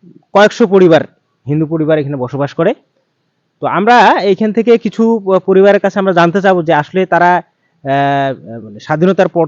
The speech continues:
থেকে, আহ, তারা এইখানে কিভাবে বসবাস করতেছে, কেমনভাবে বসবাস করতেছে এবং এইখানে তারা কতটুকু,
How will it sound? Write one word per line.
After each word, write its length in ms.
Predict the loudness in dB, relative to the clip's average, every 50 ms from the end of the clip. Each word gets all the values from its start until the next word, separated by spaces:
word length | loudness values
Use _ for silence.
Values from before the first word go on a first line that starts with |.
| -4 -8
থেকে, 400 | -10 -6 -4 -4 -4 -4 -6 -10 -12
আহ, 300 | -12 -10 -8 -8 -8 -8 -6
তারা 200 | -4 -4 -4 -2
এইখানে 520 | -4 -4 -6 -6 -6 -6 -6 -6 -8 -10 -10 -6
কিভাবে 260 | -2 0 0 0 0
বসবাস 380 | -2 -4 -6 -4 -4 -4 -4
করতেছে, 360 | -6 -12 -10 -12 -14 -12 -12 -8
কেমনভাবে 500 | -2 -2 0 0 0 2 2 2 2 2
বসবাস 320 | 0 -2 -4 -6 -8 -6
করতেছে 340 | -8 -14 -14 _ -8 -8 -8
এবং 280 | -6 -6 -6 -8 -8 -8 -8
এইখানে 440 | -2 -2 0 2 2 0 0 -2 -4 -6 _ _ _ _ _ _ _ _ _
তারা 280 | -2 0 2 2 0 0 -2
কতটুকু, 580 | -4 -4 -4 -4 -4 -2 -2 0 0 0 -2